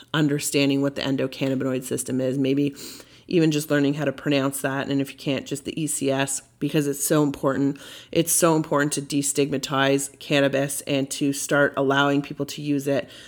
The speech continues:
I mean, there's endless ways that it can be used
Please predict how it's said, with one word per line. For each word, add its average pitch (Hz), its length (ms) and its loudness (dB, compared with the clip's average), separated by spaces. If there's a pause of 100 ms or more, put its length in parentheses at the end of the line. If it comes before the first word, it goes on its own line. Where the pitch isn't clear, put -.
(160)
I 147 60 0
mean, 156 220 4
there's 147 320 2
endless 151 420 0
ways 151 380 2
that 135 120 2
it 135 120 -4
can 151 160 -4
be 147 80 -4
used 151 580 2